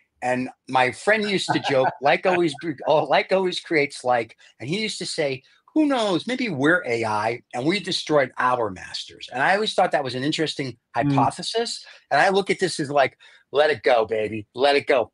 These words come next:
Speaker 1: We've screwed this world up so much. Uh,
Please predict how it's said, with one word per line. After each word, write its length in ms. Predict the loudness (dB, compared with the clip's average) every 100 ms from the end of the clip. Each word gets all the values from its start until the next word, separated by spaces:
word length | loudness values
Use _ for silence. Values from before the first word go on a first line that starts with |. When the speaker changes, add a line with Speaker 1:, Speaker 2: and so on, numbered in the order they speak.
| _
Speaker 1:
We've 320 | -4 -2 -2
screwed 400 | 0 2 2 0
this 180 | -4 -4
world 280 | 2 2 2
up 100 | 0
so 260 | 0 2 4
much. 500 | 4 2 -2 -8 -12 _ _ _ -10 -2
Uh, 140 | -2